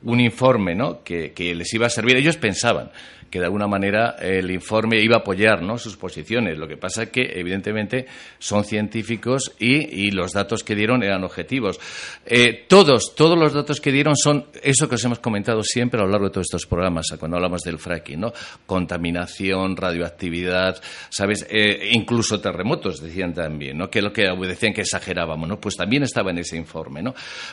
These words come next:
Pero lo, lo alucinante de esto es que cuando este, este informe pasó a manos de los que le habían pedido el informe, es decir, al gobierno, a la, a la Dirección General de Calidad de Evaluación Ambiental,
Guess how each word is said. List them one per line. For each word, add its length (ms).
Pero 220
lo, 220
lo 100
alucinante 540
de 100
esto 200
es 80
que 80
cuando 240
este, 520
este 200
informe 420
pasó 600
a 100
manos 320
de 80
los 160
que 80
le 200
habían 220
pedido 220
el 60
informe, 520
es 140
decir, 340
al 160
gobierno, 560
a 160
la, 240
a 180
la 540
Dirección 320
General 400
de 60
Calidad 260
de 60
Evaluación 400
Ambiental, 600